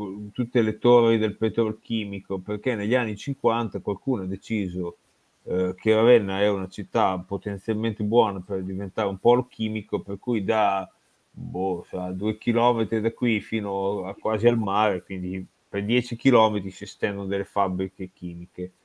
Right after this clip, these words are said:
Però non tragga in inganno questa cosa, perché proprio qui attorno a Ravenna è stato trasformato in una cosa, cosa industriale, eccetera, eccetera.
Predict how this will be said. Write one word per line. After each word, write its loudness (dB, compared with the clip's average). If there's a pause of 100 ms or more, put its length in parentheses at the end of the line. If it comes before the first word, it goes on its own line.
(320)
Però 4
non 2
tragga 4
in 2
inganno 0
questa 0
cosa, 4
perché -2
proprio -2
qui -6
attorno -2
a -6
Ravenna -2
è -6
stato -6
trasformato -4
in -4
una -6
cosa, -2 (260)
cosa -6
industriale, -4
eccetera, -8
eccetera. -8